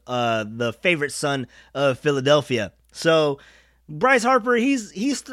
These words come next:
he's having fun in, in Philly. I mean, why not? You're getting paid a ton of money. Why not have fun in the process? Now, that's enough of Bryce Harper. I think this offseason, uh, we've talked too much about Bryce Harper.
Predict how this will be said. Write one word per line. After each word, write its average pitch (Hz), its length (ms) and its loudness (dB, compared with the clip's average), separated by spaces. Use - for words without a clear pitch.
he's 247 220 -4
having 269 260 2
fun 160 500 0
in, 156 260 0
in 139 300 -2
Philly. 117 440 -2
I 120 60 -4
mean, 139 200 -2
why 170 200 4
not? 131 260 0
You're 113 120 -4
getting 139 220 0
paid 156 460 0
a 147 140 -4
ton - 420 -2
of 220 80 0
money. 160 460 -2
Why 156 240 -2
not 156 300 0
have 139 260 -2
fun 135 380 -2
in 147 180 0
the 131 80 -4
process? 143 680 0
Now, 151 460 0
that's 208 200 2
enough 240 260 2
of 202 80 -4
Bryce 202 220 4
Harper. 190 440 0
I 151 80 -6
think 185 300 -6
this 170 340 -4
offseason, 170 600 -2
uh, 143 200 2
we've 156 140 -2
talked - 460 -4
too 269 180 2
much 226 320 2
about 143 340 -2
Bryce 143 220 0
Harper. 135 460 -4